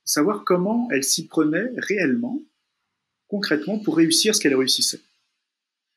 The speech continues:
Des, alors, elle a commencé par des thérapeutes, en fait, euh, euh, modéliser des, des, des thérapeutes parce que c'est des personnes qui, euh, étaient capables d'influencer avec,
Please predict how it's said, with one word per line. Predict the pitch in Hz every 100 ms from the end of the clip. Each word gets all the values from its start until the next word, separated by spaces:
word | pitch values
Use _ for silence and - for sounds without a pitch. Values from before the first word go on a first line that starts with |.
| -
Des, | - 113 127
alors, | 120 120
elle | 123
a |
commencé | 120 127 -
par | 156 123
des | 117
thérapeutes, | 135 110 - 139 - - - -
en | 98
fait, | - 160 - -
euh, | 110 110 - - - _ _ _ -
euh, | 120
modéliser | 120 120 117 110 135
des, | 113 107
des, | 117 123
des | 120
thérapeutes | 120 110 110 143 143
parce | 110 -
que | 123 120
c'est | -
des | 113
personnes | 110 - 131 135
qui, | - - 120 117 _ _ _ _ -
euh, | 64 - -
étaient | 120 -
capables | - 127 120
d'influencer | 139 143 - 139 127 - - 139
avec, | 120 113